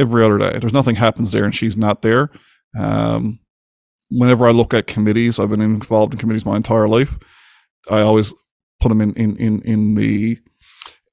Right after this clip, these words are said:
I always, as I'm a car guy too, I'm a car nut. I always compare committees to, to a car engine. And there's certain parts of a car engine that are required. Uh, some do certain different jobs,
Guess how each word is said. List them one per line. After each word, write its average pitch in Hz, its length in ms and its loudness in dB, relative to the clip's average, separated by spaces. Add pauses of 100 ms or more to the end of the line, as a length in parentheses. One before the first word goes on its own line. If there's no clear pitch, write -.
I 113 60 0
always, 127 400 0
as 120 100 0
I'm 135 100 2
a 131 40 0
car 139 240 4
guy 95 160 2
too, - 120 -4
I'm 101 80 -4
a - 20 -6
car 104 200 0
nut. 101 280 -2 (380)
I 117 80 0
always 123 200 4
compare 117 260 0
committees 107 420 -2
to, 107 340 0
to 107 160 -2
a 101 40 -4
car 98 280 0
engine. - 360 -6 (260)
And 98 260 0
there's 98 140 -2
certain - 260 -2
parts 113 280 0
of 113 60 -10
a 104 40 -8
car 104 240 0
engine 104 320 -2
that 101 140 -2
are 95 100 0
required. 110 520 2 (500)
Uh, 101 420 0
some 110 360 0
do 113 140 2
certain 110 280 -2
different 101 280 -4
jobs, 131 480 0